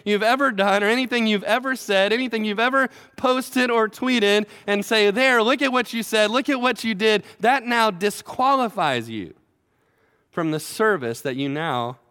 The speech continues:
want to provide. And yet here is Samuel, who lived three thousand years ago, and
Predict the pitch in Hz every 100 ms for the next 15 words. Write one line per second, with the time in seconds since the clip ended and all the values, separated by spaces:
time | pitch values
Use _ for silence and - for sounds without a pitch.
0 | _ _ _ _ _ _ _ _ 135 143
1 | 151 143 139 123 135 120 110 131 151 131
2 | 190 202 196 - - 170 165 165 151 147
3 | 147 131 123 - 175 196 - 160 165 170
4 | 147 135 135 147 151 143 117 101 98 139
5 | 127